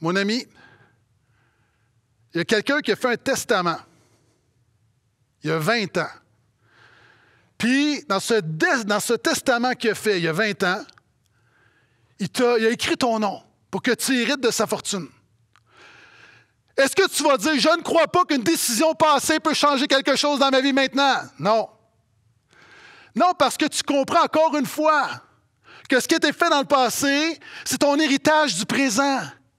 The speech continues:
Ça veut dire quoi ? Le chrétien, parce qu'il est prédestiné,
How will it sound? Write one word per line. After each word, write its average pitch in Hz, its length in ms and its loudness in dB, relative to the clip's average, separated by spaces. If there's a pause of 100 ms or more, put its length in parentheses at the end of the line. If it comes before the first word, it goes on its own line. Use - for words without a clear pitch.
(280)
Ça 254 160 2
veut 277 80 -2
dire 262 220 -2
quoi ? 285 320 0 (440)
Le 285 200 2
chrétien, 339 540 0
parce 294 200 2
qu'il 311 180 0
est 349 60 2
prédestiné, 302 880 -2